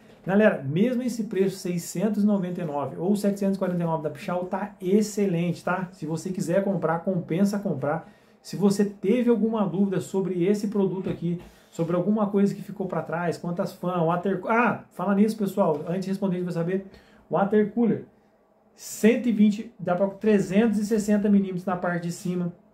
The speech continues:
trezentos e sessenta milímetros na parte de baixo, não é indicado,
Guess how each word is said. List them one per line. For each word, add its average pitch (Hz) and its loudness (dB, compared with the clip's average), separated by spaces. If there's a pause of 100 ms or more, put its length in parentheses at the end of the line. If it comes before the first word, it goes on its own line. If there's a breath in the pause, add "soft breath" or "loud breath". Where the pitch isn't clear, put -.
trezentos 196 4
e 202 2
sessenta 202 6
milímetros 175 0
na 170 -2
parte 165 0
de 165 -4
baixo, 165 0
não 170 -2
é 170 -2
indicado, 170 -4